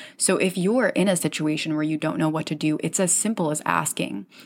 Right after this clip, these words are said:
And maybe you don't trust that you're gonna get an answer, but I promise that you will if you simply surrender to it and wait and see.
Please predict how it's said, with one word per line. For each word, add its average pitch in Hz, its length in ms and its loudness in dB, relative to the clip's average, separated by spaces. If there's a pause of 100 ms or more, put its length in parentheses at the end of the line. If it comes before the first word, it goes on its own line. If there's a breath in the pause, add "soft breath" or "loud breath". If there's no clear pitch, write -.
And 175 140 4
maybe 196 240 4
you 214 80 6
don't 175 180 2
trust - 460 0
that - 100 0
you're 160 120 -2
gonna 160 180 4
get 160 140 2
an 156 80 0
answer, 156 420 0
but 160 160 2
I 160 60 0
promise 160 760 0
that - 240 -2
you 165 120 0
will 160 360 2
if - 240 -2
you 160 80 0
simply 160 380 0
surrender 160 560 0
to 160 220 -4
it 156 140 -4
and 160 280 -4
wait 156 240 0
and 160 160 -4
see. - 520 0